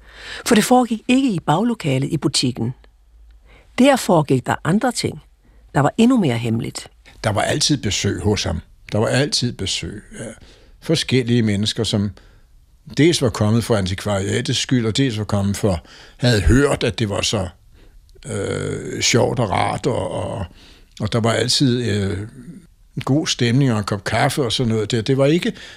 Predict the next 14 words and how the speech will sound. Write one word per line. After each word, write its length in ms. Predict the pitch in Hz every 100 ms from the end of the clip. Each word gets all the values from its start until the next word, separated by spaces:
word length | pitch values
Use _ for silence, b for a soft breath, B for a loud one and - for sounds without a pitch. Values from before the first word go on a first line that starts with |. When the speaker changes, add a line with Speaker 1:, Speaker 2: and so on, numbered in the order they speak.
| B
Speaker 2:
det 80 | 147
var 60 |
sjovt 380 | 135 - 180 170
nok 180 | 147 147
ikke 320 | - 151 175
spiritus 640 | - - 131 127 - 131 135
og 120 | 107
vin 240 | 120 120
og 60 | 117
sådan 240 | 110 104
noget. 280 | 104 95 98
Det 120 | 139
var 200 | 143 123 - b b - - -
kaffe. 360 | - 160 202